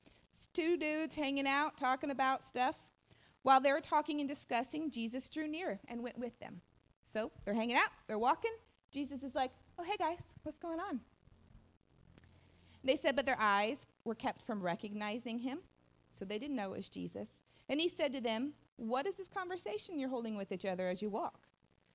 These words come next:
And they stood up and looked sad. So Jesus,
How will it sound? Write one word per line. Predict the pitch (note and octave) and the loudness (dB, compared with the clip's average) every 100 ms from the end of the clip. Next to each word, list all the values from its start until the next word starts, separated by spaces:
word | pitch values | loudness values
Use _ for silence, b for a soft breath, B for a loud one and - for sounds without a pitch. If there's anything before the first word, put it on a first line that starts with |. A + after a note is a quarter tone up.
| b b | b b
And | - D4+ | -2 0
they | D#4+ | 0
stood | D#4 - C4 A3+ | -4 -6 -4 -2
up | G#3 G#3 | -2 -2
and | F#3 | -6
looked | E3 - | -6 -8
sad. | - - - D#3 E3+ - - _ _ - - _ _ _ b b b _ | -20 -18 -18 -16 -18 -20 -20 _ _ -20 -20 _ _ _ b b b _
So | - F4+ | -6 -4
Jesus, | D4+ C4+ F#3 E3 A#3 - | 0 -2 -2 -4 -6 -12